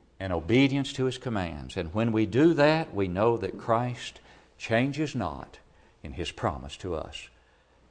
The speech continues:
of eternal life as a reward of our faithfulness to him. If you need to make that change today, we plead with you to do it, to obey the gospel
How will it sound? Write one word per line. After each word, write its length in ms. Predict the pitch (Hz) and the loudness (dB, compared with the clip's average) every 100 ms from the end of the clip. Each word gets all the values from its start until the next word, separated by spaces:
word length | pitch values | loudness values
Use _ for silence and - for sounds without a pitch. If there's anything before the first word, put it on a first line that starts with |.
| _ | _
of 140 | 82 | -4
eternal 460 | 80 78 98 98 107 | -4 -4 -4 -2 -4
life 400 | 92 67 65 - - _ _ _ _ - | -4 -6 -8 -14 -20 _ _ _ _ -8
as 180 | 71 | -8
a 60 | 73 | -6
reward 380 | 76 78 82 78 | -8 -6 -4 -4
of 80 | 73 | -6
our 100 | 78 | -8
faithfulness 580 | - 73 - 64 60 - | -8 -10 -10 -14 -14 -14
to 100 | 71 | -14
him. 240 | 67 60 - _ _ _ _ _ _ _ _ _ | -16 -18 -20 _ _ _ _ _ _ _ _ _
If 100 | - | -4
you 100 | 104 | 2
need 180 | 110 110 | 2 2
to 60 | |
make 260 | 92 113 120 | 2 2 2
that 180 | 87 82 | -2 -4
change 380 | - 90 87 - | -4 -4 -4 -8
today, 320 | 82 90 90 | -2 0 2
we 100 | 85 | 0
plead 280 | - 101 87 | -4 -4 -2
with 200 | 90 95 | -4 -4
you 60 | |
to 120 | 85 | -6
do 200 | 82 90 | -2 0
it, 160 | 95 95 - - _ - _ _ _ _ | 0 -2 -10 -20 _ -20 _ _ _ _
to 140 | - 98 | -6 -2
obey 240 | 95 123 | 2 2
the 80 | 113 | 4
gospel 680 | 113 120 - - 120 117 | 6 6 6 0 2 2